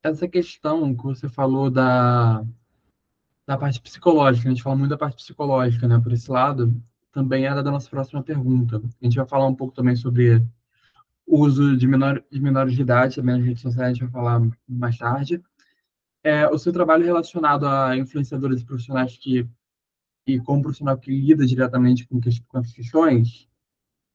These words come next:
é, eu queria perguntar um pouco sobre os famosos haters, né?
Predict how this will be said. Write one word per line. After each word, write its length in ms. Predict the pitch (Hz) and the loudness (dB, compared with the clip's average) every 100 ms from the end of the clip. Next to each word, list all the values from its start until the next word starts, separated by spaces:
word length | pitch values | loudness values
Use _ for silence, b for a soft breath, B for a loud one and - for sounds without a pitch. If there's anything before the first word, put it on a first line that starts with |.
| _ _ | _ _
é, 280 | 160 160 151 | 4 4 6
eu 60 | 156 | 2
queria 200 | 175 185 | 2 2
perguntar 380 | 196 190 185 196 | 0 0 0 0
um 140 | 196 | -2
pouco 280 | 185 170 175 | 4 4 4
sobre 300 | 185 170 175 | 0 2 2
os 140 | 180 | -2
famosos 440 | - 160 156 175 175 | -2 0 0 -2 -2
haters, 460 | 151 135 127 117 | -4 -2 0 0
né? 300 | 123 123 135 | 2 2 0